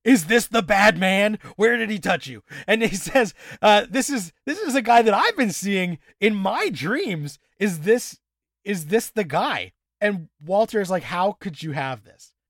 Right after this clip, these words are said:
And this is a moment where they kinda look at each other, and she says, "I've been checking databases. There's no record of who this could be, but I'm seeing him in my dreams.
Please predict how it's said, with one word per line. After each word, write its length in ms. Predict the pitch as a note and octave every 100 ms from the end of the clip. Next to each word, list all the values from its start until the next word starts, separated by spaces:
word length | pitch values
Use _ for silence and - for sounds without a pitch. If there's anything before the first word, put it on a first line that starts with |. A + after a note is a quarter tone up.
| _
And 180 | E3+ F#3
this 160 | A3
is 200 | A3 G#3+
a 60 | G#3
moment 320 | G3 F#3 F3+
where 120 | E3
they 160 | E3 E3+
kinda 280 | - B3 C4
look 220 | A3 G#3+
at 120 | G#3
each 220 | E3+ D3
other, 400 | D#3 D3 D3+ D3 - _ _ _ -
and 100 | E3
she 200 | - A3+
says, 380 | - G#3 F#3+ D3+ D#3+
"I've 140 | E3+
been 120 | D#3+
checking 380 | - F3+ - F#3+
databases. 760 | E3 E3 E3+ D#3+ E3 D#3 E3
There's 220 | C#3 B2 C#3
no 100 | E3+
record 400 | E3+ E3 E3+ D#3
of 100 | -
who 140 | E3+
this 200 | D#3+ D#3
could 200 | - C#3+
be, 360 | C#3+ C#3+ C#3 - _ _ - C3 -
but 340 | A3+ F#3+ D3+ - _ _ -
I'm 200 | G#3+ C4
seeing 380 | - A3+ A3 G#3
him 340 | F#3+ F#3 G#3+
in 160 | G3 F#3+
my 180 | F3 E3
dreams. 500 | B2 D3 D3 C#3+